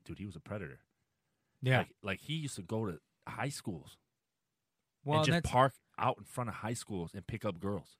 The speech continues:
Speaker 1: He would go to malls. The, one of the, one of the, uh, security guards, you guys gotta watch it, but just to talk a little bit about it, he, he would go to, um, first thing they do when they go out on, on the road is go to the mall.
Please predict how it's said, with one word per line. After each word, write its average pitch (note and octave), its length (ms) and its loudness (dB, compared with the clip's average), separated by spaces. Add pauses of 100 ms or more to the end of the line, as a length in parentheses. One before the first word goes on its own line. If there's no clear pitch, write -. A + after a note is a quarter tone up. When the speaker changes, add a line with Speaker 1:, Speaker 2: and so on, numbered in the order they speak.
(240)
Speaker 1:
He B2+ 160 2
would C#3+ 160 4
go C3 180 2
to A#2+ 80 0
malls. G#2+ 520 -2 (320)
The, A2 60 -4
one B2+ 140 2
of B2+ 80 -2
the, B2+ 180 -2
one A#2 180 -2
of B2 80 -2
the, A#2+ 80 0
uh, G#2+ 160 -2
security B2 420 -2
guards, E2+ 340 -2 (380)
you A#2 100 -6
guys A2+ 140 2
gotta D#2+ 180 -6
watch D#2 280 -6
it, D#2 80 -8
but E2+ 100 -8
just - 140 -14
to - 60 -20
talk G2+ 240 0
a - 20 -6
little F2+ 160 -6
bit E2 120 -2
about F2 240 -2
it, E2+ 60 -10 (760)
he, B2+ 240 -4
he B2+ 60 -2
would C#3 140 -2
go C3+ 140 2
to, A#2 160 -4 (120)
um, G2 160 -4 (240)
first D3+ 180 0
thing C#3 120 -4
they B2 100 0
do A#2+ 140 0
when A2 100 -2
they G2+ 80 -4
go G2+ 160 -2
out G2 160 -2
on, F#2+ 140 -6 (160)
on F#2 60 -8
the F#2 40 -8
road G2+ 240 -2
is E2 80 -6
go F#2 100 -4
to F2+ 60 -2
the D#2+ 60 -8
mall. F#2 260 -6